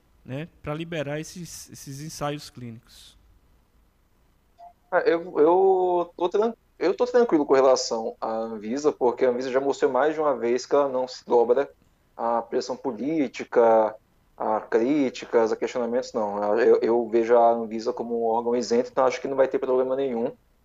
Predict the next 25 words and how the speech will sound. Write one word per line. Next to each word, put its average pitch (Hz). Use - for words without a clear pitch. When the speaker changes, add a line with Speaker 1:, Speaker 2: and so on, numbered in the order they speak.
Speaker 2:
ah, 113
pra 117
liberação, 127
pra 127
análise, 123
enfim, 127
eu 107
acho 107
que -
vai 117
correr 120
normal. 120
E 175
eu 185
acho 220
que 269
é 220
possível, 202
sim, 147
que 117
já 123
que 123
tá 123
nessa 117
de 117